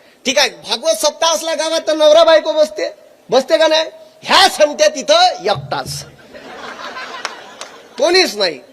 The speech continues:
कॅमेऱ्याच्या म्हणजे मा-, माझ्या आजूबाजूला बी नाही पाहिजे. अरे, देशाचं सर्वात मोठं पद आहे राष्ट्रपती, घटनात्मक प्रमुख आहे या देशाचे.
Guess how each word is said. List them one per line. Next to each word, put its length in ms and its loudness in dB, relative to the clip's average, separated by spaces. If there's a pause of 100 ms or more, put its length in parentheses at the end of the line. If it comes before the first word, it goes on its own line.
(880)
कॅमेऱ्याच्या 540 4 (160)
म्हणजे 180 -6
मा-, 280 -8
माझ्या 240 0
आजूबाजूला 480 2
बी 80 -4
नाही 160 4
पाहिजे. 340 -4 (1900)
अरे, 220 6
देशाचं 520 4
सर्वात 400 2
मोठं 260 4
पद 300 6
आहे 180 6 (1300)
राष्ट्रपती, 640 0 (600)
घटनात्मक 600 0
प्रमुख 400 -2
आहे 180 -2 (560)
या 120 0
देशाचे. 460 -2